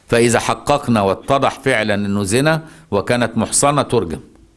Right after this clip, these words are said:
حكمها كده. فهمت بقى إزاي؟ وقد تكون امرأة، كانوا زمان يضربوا أمثلة بقى إيه تناسب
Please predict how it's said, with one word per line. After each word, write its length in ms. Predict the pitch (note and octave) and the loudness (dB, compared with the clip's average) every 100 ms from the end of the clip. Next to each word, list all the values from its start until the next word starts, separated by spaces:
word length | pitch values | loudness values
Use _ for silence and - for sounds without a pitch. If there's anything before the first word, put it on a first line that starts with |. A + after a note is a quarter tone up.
| _ _ - - _ - - - | _ _ -20 -20 _ -20 -8 -4
حكمها 400 | F#2+ G#2+ G#2+ F2 | 0 2 2 0
كده. 300 | - - - _ _ _ - | -4 -10 -14 _ _ _ 0
فهمت 320 | G2 G2 G2+ | 2 2 2
بقى 180 | G2+ F#2+ | 2 2
إزاي؟ 380 | F2+ G#2+ C#3 F3+ - _ _ _ _ _ _ _ _ _ _ _ _ _ _ _ - - - - - - - - - - - _ - - - _ - - - - - - G3 G3 _ D3 B2+ A#2 - - _ - - - | 2 0 0 -4 -16 _ _ _ _ _ _ _ _ _ _ _ _ _ _ _ -20 -18 -16 -16 -20 -20 -20 -20 -20 -20 -20 _ -20 -20 -20 _ -20 -20 -20 -20 -20 -20 -20 -20 _ -20 -20 -20 -20 -20 _ -20 -4 2
وقد 500 | B2 - E3 D3+ A#2+ - | 2 4 2 2 -2 2
تكون 680 | A#2+ - D3 E3 E3+ D#3 - - - - A2+ | 2 4 2 4 2 0 -4 -18 -20 -4 2
امرأة، 420 | A2+ A#2 C#3+ D3 | 4 4 2 2
كانوا 260 | C#3+ B2 | 2 2
زمان 260 | A#2+ A#2+ C#3+ | 4 4 4
يضربوا 440 | C3+ B2 C#3+ C#3 | 4 4 2 2
أمثلة 320 | B2 - D3 C3+ | 0 2 2 2
بقى 220 | C#3+ C#3 | 2 2
إيه 420 | C3 D3 C#3+ - | 2 2 0 -2
تناسب 480 | A#2+ B2 D3 C#3+ | 0 2 2 0